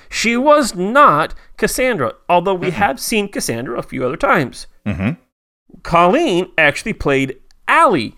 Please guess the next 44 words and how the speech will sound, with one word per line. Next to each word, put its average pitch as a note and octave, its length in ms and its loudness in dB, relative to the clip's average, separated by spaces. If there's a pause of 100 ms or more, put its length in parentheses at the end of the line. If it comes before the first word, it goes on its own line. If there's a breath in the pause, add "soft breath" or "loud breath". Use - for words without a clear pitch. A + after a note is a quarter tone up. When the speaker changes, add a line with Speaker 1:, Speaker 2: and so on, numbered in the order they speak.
(300 soft breath)
Speaker 1:
in F3+ 420 2
what D#3 320 -2
Brent A3 320 0
thinks E3 320 -4
is E3+ 160 0
the E3 120 4
height F3+ 240 2
of E3 100 -2
television, B3+ 680 2 (220 loud breath)
Speaker 2:
It G#3+ 100 -2
Speaker 1:
the A3+ 60 2
Speaker 2:
is. G3 160 4
Speaker 1:
episode D3+ 460 4 (340 soft breath)
Bane. C3 680 2
Speaker 2:
There A#2 180 2
is G#2+ 200 -2
literally G#2+ 680 2
no G2 260 0
other F2+ 140 0
television D#2+ 420 -4
better D2 200 -4
than C2+ 80 -12
that C2 180 -10
episode. - 320 -16 (320)
Speaker 1:
Uh-huh. B2 240 2 (540)
Speaker 2:
Mm-hmm. G#2+ 280 -6
Speaker 1:
Yep, C#3 180 -4 (260)
yep, B2 180 -4 (240)
sure. - 280 -8 (420 soft breath)
You F#3+ 320 4
Speaker 2:
Simply C#4+ 180 6
the - 40 2
best. - 160 2
And C3 200 0
part G#3 300 2
of A#3+ 40 4
the G#3+ 80 4
reason G3 300 4
it E3+ 160 0
is C#3+ 100 -2
the D3 80 0
best D3+ 340 2
is G2+ 80 -4
because, G#2 460 2